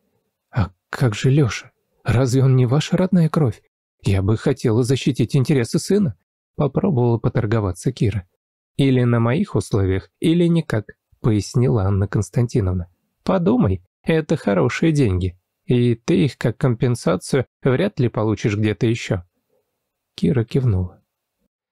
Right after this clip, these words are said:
«Эта сумма действительно позволила бы им с сыном начать новую жизнь и ни о чем не думать. Купить тот самый домик». Мысленно она уже высаживала розы в саду,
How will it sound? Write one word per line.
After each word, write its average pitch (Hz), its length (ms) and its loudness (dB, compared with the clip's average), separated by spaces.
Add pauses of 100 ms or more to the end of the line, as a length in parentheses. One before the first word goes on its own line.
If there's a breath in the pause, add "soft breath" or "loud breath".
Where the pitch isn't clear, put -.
(100)
«Эта 139 340 0
сумма 135 460 0
действительно 98 800 -2
позволила 127 680 0
бы 110 160 0
им 104 100 0
с - 80 -8
сыном 147 480 2
начать 117 520 -2
новую 117 460 2
жизнь 131 460 0
и 131 160 2
ни 117 320 2
о 131 140 0
чем 104 320 0
не 104 100 2
думать. 90 440 -4 (520)
Купить - 600 -2
тот - 200 -2
самый 143 400 0
домик». 98 560 -2 (800)
Мысленно 110 720 0 (120)
она 170 280 2
уже 123 260 0
высаживала 117 800 0
розы 110 460 0
в - 80 -6
саду, 107 440 -4